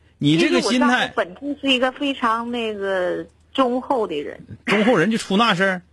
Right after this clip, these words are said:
Speaker 1: 所以说你整个你这个，你这个家庭观有问题。我，我，我重给你捋一捋啊。
Speaker 2: 啊。
Speaker 1: 第一，这女的没优秀到那种程度，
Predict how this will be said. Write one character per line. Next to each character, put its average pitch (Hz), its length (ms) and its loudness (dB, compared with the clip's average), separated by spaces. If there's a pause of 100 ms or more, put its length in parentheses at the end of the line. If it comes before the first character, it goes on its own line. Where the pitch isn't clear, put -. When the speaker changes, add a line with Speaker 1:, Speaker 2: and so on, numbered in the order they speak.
(300)
Speaker 1:
所 220 140 -2
以 226 40 4
说 269 120 6
你 190 220 2
整 131 180 2
个 240 160 2
你 151 180 2
这 139 160 0
个， 185 460 4
你 117 240 0
这 185 140 4
个 196 440 2
家 202 200 0
庭 196 180 2
观 180 180 2
有 135 100 0
问 160 220 0
题。 101 360 -8 (520)
我， 151 140 4
我， 170 200 4 (120)
我 160 140 2
重 240 200 2
给 294 80 4
你 285 100 6
捋 151 220 4
一 - 20 4
捋 180 160 4
啊。 139 320 0 (460)
Speaker 2:
啊。 190 380 -2
Speaker 1:
第 262 260 6
一， 247 80 4
这 285 180 4
女 139 160 4
的 113 140 2
没 127 220 4
优 175 180 4
秀 147 160 4
到 143 100 2
那 139 120 2
种 107 140 -2
程 90 240 -10
度， 101 220 -6